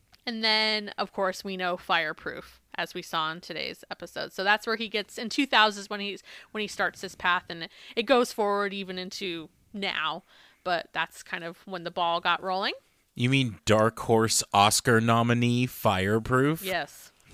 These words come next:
Speaker 1: It's, we're gonna change everybody's lives.
Speaker 2: <laughs>
Speaker 1: Greatest film ever.
Speaker 2: I cried
Speaker 1: Ever
Speaker 2: through the
Speaker 1: made.
Speaker 2: whole thing.
Speaker 1: Ever made. It was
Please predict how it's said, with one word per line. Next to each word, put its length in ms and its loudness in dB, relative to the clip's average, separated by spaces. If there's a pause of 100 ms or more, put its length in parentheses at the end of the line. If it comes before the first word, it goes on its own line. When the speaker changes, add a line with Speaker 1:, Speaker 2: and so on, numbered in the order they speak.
(500)
Speaker 1:
It's, 100 -16
we're 200 -4
gonna 160 -6
change 280 2
everybody's 360 2
lives. 600 2 (680)
Speaker 2:
<laughs> 600 -20
Speaker 1:
Greatest 280 2
film 180 2
ever. 320 4 (160)
Speaker 2:
I 80 2
cried 240 8
Speaker 1:
Ever 120 4
Speaker 2:
through 60 6
the 60 6
Speaker 1:
made. 60 10
Speaker 2:
whole 160 10
thing. 480 6 (480)
Speaker 1:
Ever 260 2
made. 280 -6 (1160)
It 100 -2
was 160 0